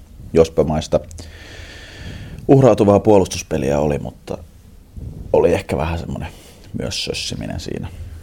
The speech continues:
Mut, mut isot pisteet Joensuuhun siitä. Oli kuitenkin Tikkurilas hävinnyt edellispäivänä aika rumasti.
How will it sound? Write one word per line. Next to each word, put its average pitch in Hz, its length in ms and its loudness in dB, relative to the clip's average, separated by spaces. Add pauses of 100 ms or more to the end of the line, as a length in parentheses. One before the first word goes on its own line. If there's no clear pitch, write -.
(720)
Mut, - 160 -4
mut 117 200 6
isot 113 260 4
pisteet 117 400 6
Joensuuhun 80 460 4
siitä. 76 260 0
Oli 80 160 6
kuitenkin 87 320 2
Tikkurilas - 500 0
hävinnyt 76 300 -2
edellispäivänä - 560 -2
aika - 160 -8
rumasti. - 360 -6